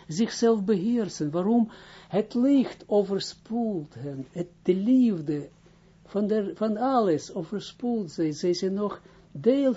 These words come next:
delen van de natuur, duidelijk. Daarom kunnen ze, daarom zitten ze zo met die voetjes overal, er is zo, ja, allemaal met handen, alles, pakken ze alles al. Waarom? Hebben de kilim niet, duidelijk.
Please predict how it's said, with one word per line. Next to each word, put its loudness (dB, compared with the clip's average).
delen 2
van 0
de 2
natuur, 0
duidelijk. -2
Daarom 2
kunnen 0
ze, -2
daarom 0
zitten -8
ze -2
zo 4
met 0
die -2
voetjes -4
overal, 0
er 6
is 0
zo, 2
ja, -2
allemaal 0
met 2
handen, 4
alles, 4
pakken 2
ze 0
alles 2
al. 0
Waarom? 4
Hebben 0
de 2
kilim 4
niet, 4
duidelijk. 2